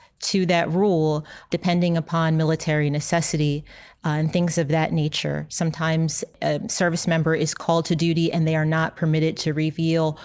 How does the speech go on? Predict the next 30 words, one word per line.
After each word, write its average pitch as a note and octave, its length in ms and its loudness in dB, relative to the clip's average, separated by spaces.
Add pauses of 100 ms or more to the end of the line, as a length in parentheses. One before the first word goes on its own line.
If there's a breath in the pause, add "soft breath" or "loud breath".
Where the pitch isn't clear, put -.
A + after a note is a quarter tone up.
(120 loud breath)
where E3 240 2
they're E3+ 180 2
going, D#3+ 560 0
and D#3 560 -2
certain F3+ 360 2
information, D#3+ 760 0 (300 loud breath)
th-, D3+ 180 -4
the E3+ 60 0
military D#3+ 460 2
prevents D#3+ 400 0
them D#3 160 0
from D#3+ 180 -4
providing D#3 440 0
that D#3 120 0
information D#3 500 0
to D#3+ 140 -2
the D3 140 0
employer. D#3 560 -2 (300 loud breath)
But E3+ 240 0
where F#3 440 2
the F3 160 0
employee F3 640 2
can E3+ 340 2
give D#3+ 320 0
reasonable F3 640 2
advance D#3+ 420 0
notice E3+ 440 2
to - 180 -2
their D#3+ 160 2
employer, E3 580 2